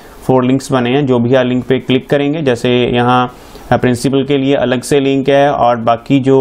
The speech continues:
other posts हैं, headmaster और सॉन, उसके according आप click कर सकते हैं। यहाँ पर देखिए same option है, यहाँ पर जब मैंने click किया तो यहाँ पर same option आ रहे हैं। यहाँ पर आपने print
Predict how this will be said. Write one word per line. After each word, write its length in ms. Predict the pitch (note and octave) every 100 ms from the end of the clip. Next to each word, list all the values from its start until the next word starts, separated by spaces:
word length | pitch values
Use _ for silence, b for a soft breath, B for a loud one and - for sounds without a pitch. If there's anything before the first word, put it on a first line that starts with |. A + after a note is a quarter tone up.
| B2+ A#2
other 180 | B2 C3
posts 520 | B2+ B2+ - C3+ B2+
हैं, 200 | C3 C3+ B B B - -
headmaster 500 | B2+ B2 B2 A#2 C3+
और 120 | C3
सॉन, 320 | - A#2+ B2+
उसके 260 | C3+ - C3+
according 360 | C3 B2+ C3
आप 180 | C3 B2 C#3
click 180 | C3+
कर 120 | C3+ A#2+
सकते 300 | C3+ - D#3+
हैं। 80 | E3
यहाँ 200 | D3 C#3+
पर 120 | D#3
देखिए 240 | D3+ E3
same 260 | E3+ D#3+ E3
option 300 | D3 - D#3
है, 80 | D3
यहाँ 140 | C3+
पर 180 | C3+ C3
जब 120 | C3
मैंने 220 | C3 C3
click 260 | C3 C#3 C#3
किया 160 | C#3 C3+
तो 100 | C#3
यहाँ 140 | C3+
पर 120 | C#3
same 260 | C3 C#3 C3+
option 300 | B2 - C3+
आ 140 | B2
रहे 120 | A#2 C3+
हैं। 160 | - - B B B B C#3
यहाँ 180 | C#3 D3+
पर 160 | E3+
आपने 260 | D#3+ E3 E3 E3
print 300 | D#3+ F3